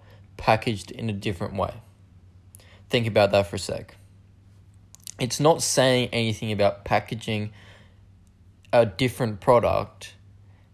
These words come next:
It's just saying that people spend more money for the same product packaged in a different way. If you get what this means already, then great. And if you don't get it,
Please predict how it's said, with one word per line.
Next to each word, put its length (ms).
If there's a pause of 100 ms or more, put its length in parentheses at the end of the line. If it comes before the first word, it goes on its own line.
(160)
It's 240
just 280
saying 520 (300)
that 300
people 480
spend 360
more 260
money 500 (320)
for 120
the 80
same 840
product 600 (320)
packaged 520
in 120
a 80
different 400
way. 280 (2250)
If 180
you 80
get 220
what 120
this 180
means 280
already, 480
then 180
great. 380 (540)
And 100
if 180
you 60
don't 440
get 200
it, 200